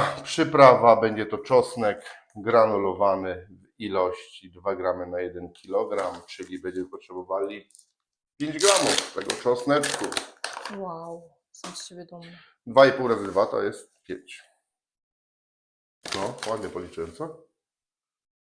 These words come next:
Speaker 1: Widziałaś?
Speaker 2: Mm.
Speaker 1: O, przesadziłem. Czekaj. Czekaj. Jest, będzie. Czyli to jest niedużo. Tu.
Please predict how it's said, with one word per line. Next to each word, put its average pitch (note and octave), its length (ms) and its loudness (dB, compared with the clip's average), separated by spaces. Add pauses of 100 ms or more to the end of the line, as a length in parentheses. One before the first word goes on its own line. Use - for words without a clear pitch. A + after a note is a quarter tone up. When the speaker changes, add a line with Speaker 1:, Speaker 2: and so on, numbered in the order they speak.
(140)
Speaker 1:
Widziałaś? G#2 480 -8
Speaker 2:
Mm. F3+ 580 -18
Speaker 1:
O, - 320 -12 (1200)
przesadziłem. G#2 720 -12 (340)
Czekaj. D#3 460 -16 (1700)
Czekaj. D#3 640 -2 (1040)
Jest, - 440 -8 (100)
będzie. F2 380 -6 (1040)
Czyli - 180 -12
to D#2 60 -8
jest - 140 -12
niedużo. E2 400 -14 (400)
Tu. - 300 -18